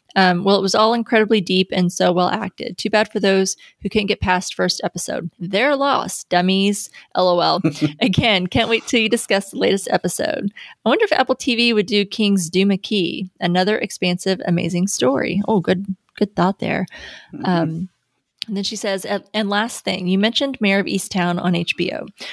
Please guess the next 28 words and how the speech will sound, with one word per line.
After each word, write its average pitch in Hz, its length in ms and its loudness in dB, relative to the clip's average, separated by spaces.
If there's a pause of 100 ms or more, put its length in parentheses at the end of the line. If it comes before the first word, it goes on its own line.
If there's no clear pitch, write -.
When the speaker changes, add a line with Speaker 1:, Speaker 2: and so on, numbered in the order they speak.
(160)
Speaker 1:
My 170 100 2
older 262 220 0
sister 269 320 0
had 233 100 0
mentioned 214 320 -2
it. 214 220 2
I 196 140 2
was 190 180 -2
like, 185 260 0
'Eh, 294 360 2
whatever.' 185 520 2 (380)
But - 120 0
when 190 220 2
you 320 220 2
spoke 190 340 0
of 185 160 2
it 175 220 0
late, 220 280 0
late 214 220 0
Saturday 190 360 0
night, 175 340 -4
I 202 160 2
began 185 400 2
watching, 175 540 -4
was 180 180 0
up - 160 0
till 170 220 -2
four 220 540 -2